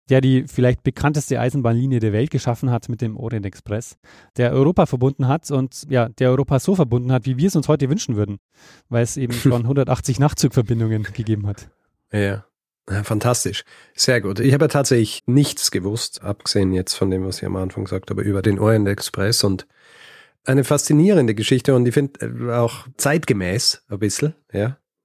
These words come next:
Speaker 2: weil ja heutzutage wieder viel mehr Anstrengungen laufen in, äh, Nachtzüge zum Beispiel.
Speaker 1: Genau,
Speaker 2: Ja.
Speaker 1: ja.
Speaker 2: Und, äh, sowas in die Richtung, also mit diesen Nachtzügen zwischen Wien und Berlin zum Beispiel, wo ja Österreich, glaub ich, so federführend ist, oder?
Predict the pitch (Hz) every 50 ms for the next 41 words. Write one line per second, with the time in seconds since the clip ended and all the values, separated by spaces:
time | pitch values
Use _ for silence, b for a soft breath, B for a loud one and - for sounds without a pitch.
0 | _ _ _ - 101 107 113 117 117 120 123 113 110 107 98 113 120 - - 147
1 | 120 - 120 110 110 110 - - - - - _ _ - 117 110 113 113 113 110
2 | 104 120 110 107 104 101 - - - - - - - 123 123 117 120 117 113 110
3 | 110 107 104 113 127 - - 117 107 107 104 101 98 98 98 98 98 101 - -
4 | 104 95 - 104 98 98 95 95 95 92 - 104 101 98 98 98 101 117 117 -
5 | - - 120 101 107 101 - 98 95 - 104 107 - - - - - _ _ -
6 | 143 131 120 98 110 117 - - B B B B B B B B B B _ -
7 | 95 95 87 90 90 87 - 104 95 92 90 95 - - 104 92 90 92 87 82
8 | 87 85 - - 95 92 90 87 - 95 92 90 - - 92 87 90 90 B B
9 | B B B B B B B _ - 90 92 90 - - 107 95 87 90 92 -
10 | 104 104 104 92 95 110 107 104 - 92 92 95 95 - 104 95 104 127 135 139
11 | 135 127 120 - - - 117 107 104 107 113 - - 120 117 113 110 101 - B
12 | B B B B B B B B B _ - 120 120 120 113 117 120 143 165 -
13 | - 139 117 107 107 - - 127 113 110 110 107 104 - - - 117 107 107 104
14 | 98 95 - - 143 139 127 - - 104 98 95 87 87 87 87 - - - -
15 | 98 127